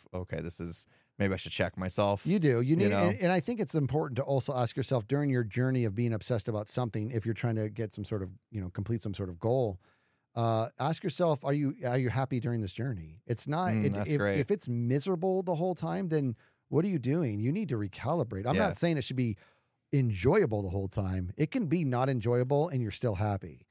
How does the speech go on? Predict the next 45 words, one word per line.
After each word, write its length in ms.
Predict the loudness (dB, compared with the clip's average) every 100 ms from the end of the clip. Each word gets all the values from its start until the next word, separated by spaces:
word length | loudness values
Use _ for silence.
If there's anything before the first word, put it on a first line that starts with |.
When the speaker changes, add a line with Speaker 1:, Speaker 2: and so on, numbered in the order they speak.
| _ _
Speaker 2:
because 600 | 0 4 4 4 0 -6 -4
this 220 | -4 -2
is 140 | -6
what 220 | -4 -6
you 180 | -6 -8 -6
want, 500 | -4 -4 -8 -16 -6
right? 200 | 0 2
And 100 | 2
this 120 | 0 0
is 80 |
where 120 | 2 2
I 40 |
Speaker 1:
Mm-hmm. 60 | 2
Speaker 2:
get 100 | 2
into 160 | 0
the 80 | -2
greats. 300 | 0 -2 -2
This 120 | -4
is 60 | -2
where 100 | -2
I 20 |
get 180 | -2 -2
into 180 | -2 -2
the, 200 | -2 -2 -4
the 120 | -2
Kobe 220 | 0 -2
Bryants 360 | -2 -2 -2 -2
and 60 |
the 60 | -2
Michael 200 | -2 -2
Jordans 340 | 0 0 0
and 80 | -4
stuff. 240 | -4 -2
They 120 | 0 0
were, 160 | 0 -4 -12 _ -2
my 100 | 0
understanding 460 | 0 0 -2 0
is 160 | -2 -2
they 100 | -4
were 120 | -4
very 260 | -2 -2 0
hard 240 | 0 -2
to 60 | -2
work 300 | -4 -4 -6
with. 140 | -18